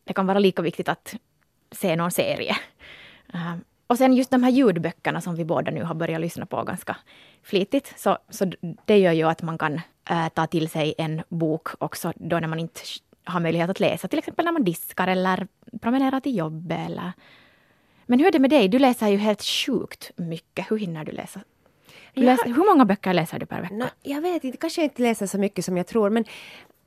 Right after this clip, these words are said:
Speaker 2: jag har svå-, jag har, jag har svårt att koppla av. Och till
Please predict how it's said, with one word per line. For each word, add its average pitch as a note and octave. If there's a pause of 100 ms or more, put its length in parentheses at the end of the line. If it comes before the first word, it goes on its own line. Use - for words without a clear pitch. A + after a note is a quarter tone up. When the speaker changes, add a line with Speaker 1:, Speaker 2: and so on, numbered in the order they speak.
(140)
Speaker 2:
jag D4
har F#4+
svå-, -
jag C#4+
har, F4+
jag D#4
har G#4
svårt E4
att -
koppla A3+
av. A#3+ (200)
Och -
till C#4